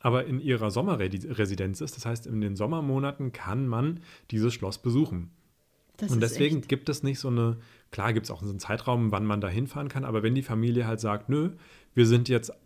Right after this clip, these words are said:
Speaker 1: trotzdem mal im Juni oder Juli in diesem, in diesem Schloss", dann ist es halt einfach zu.
Speaker 2: Highclere Castle übrigens.
Speaker 1: Genau, Highclere Castle. Auf jeden Fall sehenswert.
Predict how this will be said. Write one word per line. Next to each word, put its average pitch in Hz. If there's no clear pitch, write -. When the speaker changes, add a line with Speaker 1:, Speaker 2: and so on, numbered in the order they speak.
Speaker 1:
trotzdem 135
mal 107
im 104
Juni 117
oder 104
Juli 107
in 101
diesem, 95
in 120
diesem 95
Schloss", 127
dann 123
ist 131
es 131
halt 127
einfach 104
zu. 92
Speaker 2:
Highclere 220
Castle 185
übrigens. 160
Speaker 1:
Genau, 101
Highclere 120
Castle. 165
Auf 113
jeden 147
Fall 127
sehenswert. 123